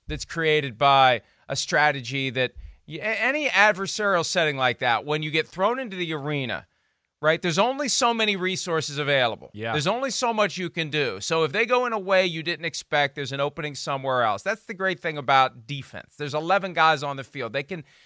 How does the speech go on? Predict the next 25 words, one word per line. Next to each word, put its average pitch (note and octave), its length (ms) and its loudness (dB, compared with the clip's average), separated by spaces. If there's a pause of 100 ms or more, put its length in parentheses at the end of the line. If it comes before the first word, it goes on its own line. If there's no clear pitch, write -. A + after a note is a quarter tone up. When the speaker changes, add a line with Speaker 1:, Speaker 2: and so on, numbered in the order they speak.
(120)
Speaker 1:
they F3+ 140 2
can F#3+ 180 -4
deploy G#3+ 520 2
those B3 200 2
eleven G#3 340 2
guys F3 280 4
however D#3+ 360 0
they D#3 120 0
want, B2+ 380 -2
but B2+ 100 -10
if B2+ 100 -6
they D#3 100 -4
use G3+ 340 -4
them A3+ 160 -4
to G3 100 -12
take G3 240 -4
away F3 180 -2
the E3 100 -6
thing E3 260 -10
that D#3 60 -12
you D3+ 180 -8
had D3 120 -10
planned G3+ 360 -2
to D#3 80 -10
do, A2+ 400 -6